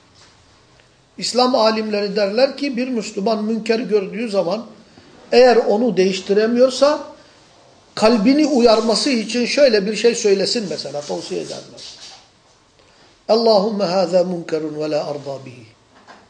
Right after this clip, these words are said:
ve lâ hîlete lî li tağyirihi diye dua etsin derler.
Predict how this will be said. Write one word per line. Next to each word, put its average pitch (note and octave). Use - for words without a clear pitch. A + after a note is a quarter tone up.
ve F#3
lâ G#3
hîlete D#3
lî C#3
li C#3
tağyirihi B2+
diye B2+
dua D3+
etsin -
derler. -